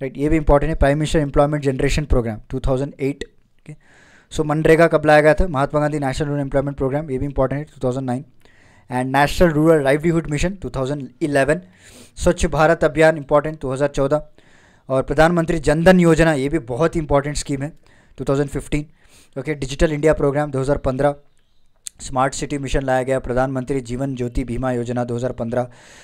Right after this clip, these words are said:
सुरक्षा बीमा योजना, राइट? जब मोदी जी इलेक्ट हुए थे दो हज़ार चौदह में, तो उसके बाद उन्होंने बहुत, बहुत सारे स्कीम्स लेकर आए थे दोस्तों, ओके। उजाला योजना हो गया टू थाउजेंड सिक्सटीन, प्रधानमंत्री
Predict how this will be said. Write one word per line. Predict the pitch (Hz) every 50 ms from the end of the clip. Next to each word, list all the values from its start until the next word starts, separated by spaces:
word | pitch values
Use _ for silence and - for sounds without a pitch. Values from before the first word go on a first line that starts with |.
| - _ -
सुरक्षा | - 151 156 147 - - 196 170
बीमा | 156 - 139 139 143 139
योजना, | 135 127 123 117 131 127 127 127 123 - - - - - - _ _ -
राइट? | 151 147 139 - - _ _ - - -
जब | 147 151 143
मोदी | 143 147 147 170
जी | 165 175 170
इलेक्ट | 156 160 156 -
हुए | 170 175
थे | 165 175 160
दो | 156 147
हज़ार | 143 151 143
चौदह | 139 - 139 135 139 147 147
में, | 139 135 - _ _ _ -
तो | - 127
उसके | - - - 131
बाद | 123 123 127 139 139 139
उन्होंने | 131 131 131 139 135 127 127
बहुत, | 120 113 117 147 156 160 156 135 123
बहुत | 120 123 120 135 135 135 -
सारे | - 123 120 120
स्कीम्स | 120 - - 127 123 120 120 - -
लेकर | 117 117 - 120 117
आए | 110 110
थे | 107 - 123
दोस्तों, | - - 113 - _ 214 -
ओके। | - _ - - _ _ _ _ 147 - - - _ - - _ - - - - - - -
उजाला | 131 131 135 135 143 156 156
योजना | 151 143 135 143 147 147
हो | 139 139 135
गया | 139
टू | 135 - 131
थाउजेंड | 135 127 127 131 120
सिक्सटीन, | - - - - 135 135 - _ - - - - - - -
प्रधानमंत्री | 139 135 147 151 156 151 147 - -